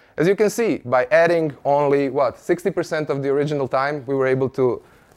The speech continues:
actually increase the number of tests that we have in our c-, code base about, what, ninefold, eightfold. And those same runs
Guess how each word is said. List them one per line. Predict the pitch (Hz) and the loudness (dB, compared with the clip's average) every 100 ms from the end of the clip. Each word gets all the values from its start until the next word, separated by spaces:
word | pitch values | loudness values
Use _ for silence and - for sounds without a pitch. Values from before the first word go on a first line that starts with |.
| _ | _
actually | 127 123 135 127 - | -8 -2 2 2 0
increase | 127 - 156 151 | -8 0 2 2
the | 131 | 0
number | 120 127 123 | -2 -2 -2
of | 117 | -2
tests | 123 131 117 | 0 -2 -2
that | 113 | -6
we | 110 | -4
have | 120 | -4
in | 117 | -2
our | 110 - | -6 -10
c-, | - | -6
code | 120 120 | -2 -2
base | 117 110 104 | -2 -4 -6
about, | 104 104 104 - _ _ | -6 -4 -4 -10 _ _
what, | - 95 - _ | -10 -10 -12 _
ninefold, | 110 127 127 110 98 | -4 -4 -4 -6 -6
eightfold. | 104 110 - - _ _ _ _ _ _ _ _ _ _ _ _ | -8 -10 -10 -16 _ _ _ _ _ _ _ _ _ _ _ _
And | 147 160 | -4 0
those | 208 | 2
same | - 233 | 2 2
runs | 196 190 220 208 | 2 2 0 -6